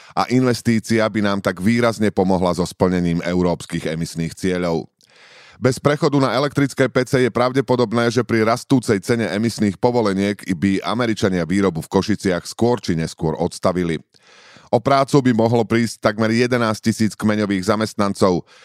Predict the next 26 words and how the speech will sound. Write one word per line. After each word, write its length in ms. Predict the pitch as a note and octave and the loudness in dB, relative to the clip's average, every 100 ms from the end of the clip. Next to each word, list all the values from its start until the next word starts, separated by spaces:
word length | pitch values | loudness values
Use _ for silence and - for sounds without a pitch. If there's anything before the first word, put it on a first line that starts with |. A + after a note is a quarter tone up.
| - | -8
a 80 | - | -6
tisíce 480 | - C#3+ C#3+ A#2+ G2+ | -2 0 0 0 0
ďalších 480 | G2 G2+ - F2 - | 0 0 -2 -6 -4
z 40 | |
firiem, 400 | - G#2+ G#2+ G#2 | -2 0 0 -2
ktoré 320 | G2+ F#2 F2+ E2+ | -2 0 0 0
sú 160 | F2 | -2
od 160 | F2 G2 | 0 -2
železiarní 720 | D#2+ F#2+ E2 E2 D#2 D2+ D#2+ | 0 -2 -2 -4 -6 -6 -4
závislé. 640 | E2 E2 E2+ - F2+ D#2 - _ _ _ _ _ _ - | -4 -2 -4 -4 -4 -4 -8 _ _ _ _ _ _ -6
Američania 800 | A#2 A#2+ B2 A#2 B2+ B2 B2 A#2+ - | -2 0 0 2 0 0 -2 -4 -8
k 80 | - | 0
svojej 320 | G#2+ G#2 G2 | 2 4 2
slovenskej 560 | - B2+ B2 - G#2+ G2 | 0 0 0 0 -2 0
dcére, 400 | G#2+ G2 G2 G2+ | 0 2 0 -2
ktorá 320 | G#2 G2 F#2 | 0 0 0
po 160 | G2 | -2
stiahnutí 480 | - A#2 G#2 G#2 G#2 | 0 0 0 -2 -2
sa 240 | G2 F#2 E2+ | -2 -2 -2
zo 80 | |
Srbska 560 | F2 - B2 - - F#2+ | -4 -2 -4 -4 -4 -2
zostala 480 | F#2+ F#2 G2+ F#2 E2 | -2 -2 -2 -2 -2
ich 80 | D#2+ | -2
jediným 480 | G2+ A2 A#2 G#2 | 0 0 2 0
biznisom 480 | F2+ F2+ G2+ F2+ F2+ | 0 -2 -2 -2 -2
mimo 240 | F2 G2 | 0 0